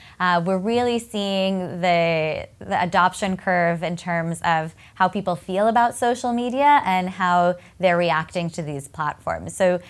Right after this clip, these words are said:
initially there was a healthy skepticism, uh, but as things like the Arab Spring took place, it seemed like social media, w-, you know, took on this overly optimistic perspective of what social media could do, right? We saw,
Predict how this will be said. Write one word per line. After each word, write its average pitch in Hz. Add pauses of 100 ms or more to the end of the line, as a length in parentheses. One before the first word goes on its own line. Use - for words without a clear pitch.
(140)
initially 285
there 226
was 196
a 196
healthy 190
skepticism, 233 (320)
uh, 180 (120)
but 180
as 175
things 190
like 185
the -
Arab 180
Spring 226
took 220
place, 170
it 190
seemed 226
like 185
social 185
media, 165
w-, 190
you 196
know, 175
took 208
on 208
this 196
overly 202
optimistic 170
perspective 156
of 147
what 156
social 160
media 147
could 143
do, 156
right? 131
We 165
saw, 156